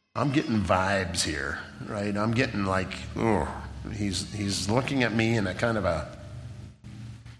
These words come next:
weird way, creeper," you know, kind of a thing. You can't look at an elder like a creeper. A man who looks you over, a man who is delighting in you, a man who is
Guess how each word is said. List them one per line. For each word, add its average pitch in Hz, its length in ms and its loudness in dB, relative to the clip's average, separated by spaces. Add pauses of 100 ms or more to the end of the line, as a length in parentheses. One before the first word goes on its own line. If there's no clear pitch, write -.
(260)
weird 123 400 4
way, 92 360 2 (300)
creeper," 131 680 6 (260)
you 120 80 -2
know, 107 160 4
kind 110 240 2
of 98 60 0
a 98 80 0
thing. 98 240 -2 (500)
You 117 80 0
can't - 320 2
look 165 160 4
at 147 80 6
an 120 140 4
elder 123 360 6
like 101 300 0
a 110 80 -4
creeper. 135 420 2 (1700)
A 107 60 -2
man 131 240 4
who 123 100 6
looks 131 320 4
you 117 120 4
over, 104 420 2 (200)
a 113 100 0
man 117 280 2
who 113 240 4
is 98 340 0
delighting 113 640 6
in 104 140 4
you, 87 340 0 (220)
a 107 100 -4
man 107 320 0
who 107 160 0
is 98 420 -4